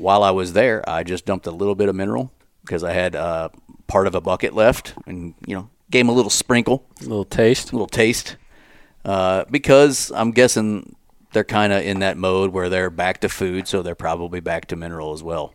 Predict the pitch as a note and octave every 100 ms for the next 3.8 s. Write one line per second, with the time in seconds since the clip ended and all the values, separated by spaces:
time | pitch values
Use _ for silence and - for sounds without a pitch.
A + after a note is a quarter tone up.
0 | - D2 D#2 _ _ _ _ _ - F2
1 | D#2+ D#2+ - F2 D#2 - D#2 D#2+ - E2+
2 | F2+ G#2+ A2 A2+ G#2+ G2 G2 F2 F2 F2+
3 | E2+ E2+ E2 C#2 - G2 F#2+